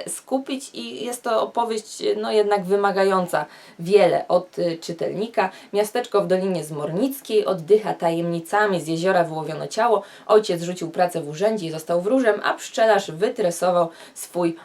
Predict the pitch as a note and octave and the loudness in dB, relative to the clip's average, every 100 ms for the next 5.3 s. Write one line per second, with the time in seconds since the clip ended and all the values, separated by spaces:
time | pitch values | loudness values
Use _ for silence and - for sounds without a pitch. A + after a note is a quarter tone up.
0 | - G#3+ G3 E3 G3 A3 A3 G#3 A3 A3 | 2 4 4 2 0 -2 0 0 0 0
1 | B3 B3+ A#3+ A#3 B3+ A3 A3+ A3+ A3+ A#3+ | -2 4 2 2 -4 -6 -4 -4 -6 -6
2 | - C4 F#4 - - C#4 C4+ C#4+ C4+ B3+ | -2 -2 -2 -6 -4 -2 -2 -4 -4 -4
3 | - B3+ B3+ B3 - A#3 A#3 A#3 A3+ A3+ | -2 0 0 0 -10 -4 0 0 -2 -2
4 | G#3 G3+ G3 A#3 C4+ - G3 F#3 - G3+ | -2 -2 -2 -2 -2 -2 -2 0 2 2
5 | G3 F#3 | 2 -2